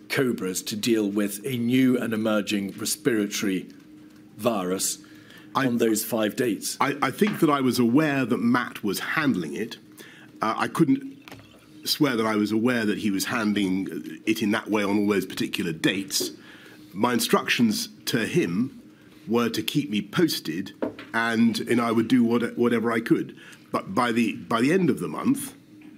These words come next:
Speaker 2: clearly, by the end of February, I'm getting anxious about what we're doing.
Speaker 1: We'll come there. Did you, or do you recall having any debate with your advisors as to whether or not you should be chairing those Cobras,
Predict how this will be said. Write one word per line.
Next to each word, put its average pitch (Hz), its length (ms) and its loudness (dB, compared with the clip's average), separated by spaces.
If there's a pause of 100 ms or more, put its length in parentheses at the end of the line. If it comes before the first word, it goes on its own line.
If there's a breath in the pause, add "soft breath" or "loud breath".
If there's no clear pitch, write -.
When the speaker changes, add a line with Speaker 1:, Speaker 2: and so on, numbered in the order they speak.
(840)
Speaker 2:
clearly, 151 440 0
by 113 180 -2
the 120 60 2
end 107 120 -2
of 95 100 -8
February, 101 480 -4 (420 loud breath)
I'm 113 160 2
getting 107 520 0 (520)
anxious - 440 -4
about 95 260 -2
what 95 180 0
we're 95 120 0
doing. 90 320 -6
Speaker 1:
We'll 120 160 2
come 113 240 -4
there. 76 220 -6 (720 loud breath)
Did 175 260 2
you, 165 420 4
or 113 80 -4
do 131 160 0
you 156 140 4
recall 127 500 4
having 120 300 0
any 143 180 2
debate 117 360 0
with 101 120 -2
your 107 160 4
advisors 104 540 0
as 110 80 -4
to 120 100 -2
whether 123 240 2
or 120 60 2
not 120 180 2
you 127 240 2
should 131 220 0
be 104 100 0
chairing 95 480 0
those 98 220 0
Cobras, 90 640 -2